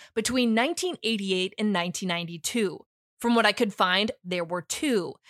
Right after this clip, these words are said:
the I Do fire in nineteen eighty-eight and the Black Tiger fire in nineteen eighty-nine. I couldn't find any fatalities listed for either fire, and I even checked for suspicious deaths in the areas during the time frame of the fires.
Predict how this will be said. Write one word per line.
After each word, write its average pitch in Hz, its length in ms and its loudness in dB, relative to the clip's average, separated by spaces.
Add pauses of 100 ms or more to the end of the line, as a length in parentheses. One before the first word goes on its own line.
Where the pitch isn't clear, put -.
(220)
the 240 260 2
I 202 160 4
Do 277 300 2
fire 185 400 2
in 214 240 0
nineteen 185 420 -2
eighty-eight 240 580 0
and 254 120 0
the 254 40 2
Black 254 400 2
Tiger 233 400 2
fire 190 380 0
in 202 180 -2
nineteen 185 420 -4
eighty-nine. 175 760 -2 (320)
I 226 100 2
couldn't 262 280 0
find 233 260 2 (120)
any 370 280 2
fatalities 196 880 0
listed 190 340 -4
for - 260 -6
either 285 280 2
fire, 175 540 0 (260)
and 226 100 2
I 277 40 4
even 339 260 0
checked 254 300 0
for 254 120 -2
suspicious 220 600 -2
deaths 180 380 0
in 247 60 0
the 254 160 -2
areas 277 380 -2
during 262 440 -2
the 330 100 -4
time 226 380 -2
frame 180 320 -2
of 170 120 -8
the 165 60 -12
fires. 185 720 -4